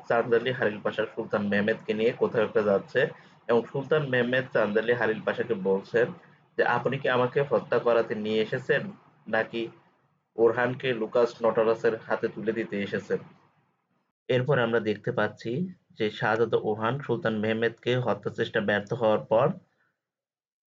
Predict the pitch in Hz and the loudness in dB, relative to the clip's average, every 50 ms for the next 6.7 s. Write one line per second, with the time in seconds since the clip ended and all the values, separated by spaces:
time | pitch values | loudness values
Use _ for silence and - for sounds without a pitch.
0 | _ _ _ - - - 127 110 107 120 113 120 123 127 143 127 - 117 107 104 | _ _ _ -12 -4 -2 -2 0 2 2 2 2 2 0 -2 -2 0 0 0 0
1 | 101 104 101 98 95 95 95 - - - 90 - - _ _ _ _ _ _ _ | 0 -2 0 2 0 0 -2 -6 -14 -14 -14 -16 -16 _ _ _ _ _ _ _
2 | _ _ _ _ _ _ _ _ _ - 143 127 151 143 127 117 123 123 120 135 | _ _ _ _ _ _ _ _ _ -6 -4 -2 -2 -2 0 0 0 0 -2 -4
3 | - - 123 127 - 107 107 107 104 - - 131 123 117 123 104 104 104 101 - | -6 -6 -4 -2 0 0 0 -2 -4 -4 -4 -6 -4 -2 0 -2 -2 -2 -2 -2
4 | 113 98 92 101 98 - - 110 110 - 127 117 - 123 - - - 104 107 107 | -2 -2 0 -6 -8 -6 -2 -2 -2 -2 -2 -2 -2 -2 -4 -2 -4 -4 -4 -4
5 | - 113 110 117 127 131 - - - - - - _ _ _ _ _ _ - - | -2 -2 -2 -2 -2 -4 -10 -14 -18 -20 -20 -20 _ _ _ _ _ _ -4 0
6 | 131 120 117 113 117 113 107 - 113 101 98 - - 131 | 2 2 2 2 0 -2 -2 2 2 0 0 0 0 2